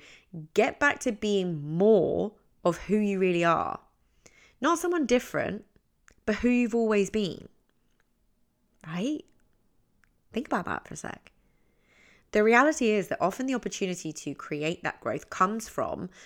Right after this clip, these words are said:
some sort of pain or darkness, but it doesn't have to. We can choose to start looking for that incremental growth consciously whenever we choose to and feel ready to. That's a big part of it. You have to feel ready to.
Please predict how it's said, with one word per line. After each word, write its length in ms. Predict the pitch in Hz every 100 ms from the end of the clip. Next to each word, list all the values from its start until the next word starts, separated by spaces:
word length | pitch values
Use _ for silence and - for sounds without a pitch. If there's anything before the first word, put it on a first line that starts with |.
| -
some 340 | - - 214
sort 260 | 233 - 202
of 140 | -
pain 380 | - - 170 165 -
or 100 | 151
darkness, 680 | - 143 - - 80 - - - - - _ _ _ -
but 100 | 196
it 80 | 196
doesn't 220 | 202 190
have 280 | 170 - -
to. 100 | - - - _ _ _ _ _ _ _ _ _ - - - -
We 100 | 208
can 140 | 208
choose 380 | 208 - 220 208
to 100 | -
start 420 | - 170 156 151 - _ _ -
looking 360 | 190 208 185
for 120 | 160 -
that 160 | -
incremental 520 | - 170 170 160 156
growth 340 | 160 160 156 -
consciously 580 | - 180 - 160 - 151
whenever 640 | 156 196 202 208 226 226
we 180 | 185 170
choose 420 | - 156 143 -
to 260 | - 117 - - _ - - -
and 160 | - 202
feel 260 | - 196 190
ready 220 | 208 220
to. 160 | - - - _ _ _
That's 160 | - 185
a 60 |
big 240 | 220 214 -
part 220 | 196 190
of 100 | -
it. 100 | -
You 120 | 165
have 220 | - 220 -
to 80 |
feel 200 | 240 247
ready 200 | 240 233 202
to. 260 | 131 82